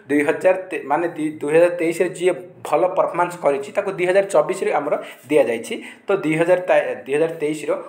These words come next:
women's player of ଦ, ଆ, year award winner ହେଉଛନ୍ତି କିଏ? ସେ ହେଉଛନ୍ତି ସଲିମା ଟେଟେ। women's Hockey Women's Player of ଦ ଇୟର award ହେଉଛନ୍ତି ସଲିମା ଟେଟେ। ଆଉ ପଚାରିବ, men's Hockey India, um, ର, ମେନ୍ସର ଆମର hockey player of ଦ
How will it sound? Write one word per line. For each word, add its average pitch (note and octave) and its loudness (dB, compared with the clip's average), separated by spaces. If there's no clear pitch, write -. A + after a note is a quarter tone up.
women's D3 -2
player D3+ 0
of C#3+ 2
ଦ, C#3+ 0
ଆ, C3 0
year C3 2
award B2+ 2
winner A#2+ -8
ହେଉଛନ୍ତି A#2 -10
କିଏ? F3+ -8
ସେ - -4
ହେଉଛନ୍ତି B2 -4
ସଲିମା A#2 -2
ଟେଟେ। A2 -10
women's E3 2
Hockey - -2
Women's D#3+ 0
Player D3 4
of C#3 0
ଦ - -4
ଇୟର B2+ -2
award B2 2
ହେଉଛନ୍ତି A#2+ -10
ସଲିମା A2+ -2
ଟେଟେ। - -8
ଆଉ - 0
ପଚାରିବ, F3 0
men's F#3+ 0
Hockey D#3+ -2
India, D#3+ -2
um, C3 -6
ର, C3 -4
ମେନ୍ସର D3+ 0
ଆମର B2 0
hockey C#3 -4
player C#3+ 4
of C#3 2
ଦ D3 -4